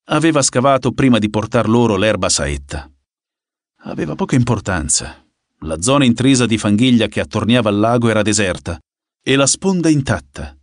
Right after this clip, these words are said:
senza tracce. "Lucy Gray?" L'unica risposta venne da una ghiandaia imitatrice solitaria, su un ramo lì vicino,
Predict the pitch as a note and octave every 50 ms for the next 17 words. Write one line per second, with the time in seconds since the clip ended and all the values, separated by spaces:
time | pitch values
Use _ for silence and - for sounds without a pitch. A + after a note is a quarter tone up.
0 | _ _ _ _ _ - - - - C#3+ C3+ A#2+ - B2 A#2+ - F#2+ D#2 - -
1 | - - - C2+ C#2 - _ _ _ _ _ _ _ _ _ _ _ _ _ _
2 | _ - G2+ B2+ D#3+ D#3 - G3 G3 A#3 A#3 G3+ D3+ A#2+ G#2+ G#2 - _ _ _
3 | _ _ _ _ _ _ _ _ _ _ _ _ _ _ _ _ - G3 G3+ A3
4 | G#3 F#3+ - D3+ C3+ A#2+ - - G#2 G2 - - - B2 A#2+ C3 B2 G#2+ G#2 G#2+
5 | G#2+ G#2+ A#2 A#2 A#2+ B2 A#2+ C3+ C3 B2 C3 D3+ D3 C3+ B2 A2+ A2+ G#2+ G#2+ A2
6 | G2+ B2 C#3 C3 - A#2+ - - F2 D#2+ D2+ F2 D#2+ E2 D#2+ D#2+ D#2+ D#2 F2 -
7 | - - - - D#3 D3+ D3 F3 E3+ D#3+ D3 C#3 C3 B2 A2 - - F#2+ E2+ E2
8 | E2